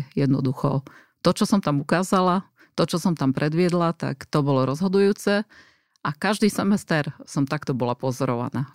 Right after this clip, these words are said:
že proste je to tak v, na tejto univerzite a myslím, že na akejkoľvek univerzite v Amerike je to tak, že učitelia, ktorí tam učia, počas jedného semestra majú stále jednu hodinu, k-,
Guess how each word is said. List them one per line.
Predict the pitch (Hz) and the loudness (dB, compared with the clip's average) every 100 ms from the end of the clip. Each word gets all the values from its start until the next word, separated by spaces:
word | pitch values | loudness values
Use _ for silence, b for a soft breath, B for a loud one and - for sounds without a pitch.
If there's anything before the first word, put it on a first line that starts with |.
| - | -12
že | 131 143 _ | -6 -6 _
proste | - 143 - 147 | -4 -4 -2 0
je | 147 | 0
to | - 131 | -2 -6
tak | 143 160 | -6 -6
v, | 143 143 143 143 139 | -4 0 0 0 0
na | 139 | -2
tejto | - 131 127 127 - _ - | -2 -4 -2 -4 -6 _ -2
univerzite | 139 160 175 170 - 151 | 0 2 0 0 0 2
a | |
myslím, | 139 147 131 131 | 0 2 0 0
že | |
na | 131 - | -2 0
akejkoľvek | 156 160 147 - - 127 | -2 -2 -4 -2 -2 0
univerzite | 127 139 135 - 131 139 123 | 2 2 2 -4 -6 -2 -4
v | 120 123 120 120 - | -2 -2 -2 -6 -6
Amerike | 123 135 131 135 143 143 B B B B | 0 0 0 -2 -2 -4 B B B B
je | - 139 | -4 -2
to | - | -4
tak, | - 147 143 | -2 -2 0
že | 143 - | -2 0
učitelia, | 151 - 160 165 156 147 | -2 -2 0 2 2 2
ktorí | 147 - 143 135 | 0 -2 -2 -2
tam | 131 | -4
učia, | 160 175 208 202 226 B B B B B _ _ | -4 -2 2 0 -2 B B B B B _ _
počas | - 147 135 | -8 -2 0
jedného | 156 170 175 160 | 2 2 2 2
semestra | - 127 165 - 226 208 | -2 -2 -2 -2 -2 0
majú | 190 139 135 | 2 0 0
stále | 143 151 143 127 123 | -4 -2 -2 0 -2
jednu | 135 147 143 | 0 2 2
hodinu, | 135 143 147 147 139 | 2 2 4 4 4
k-, | 135 | 0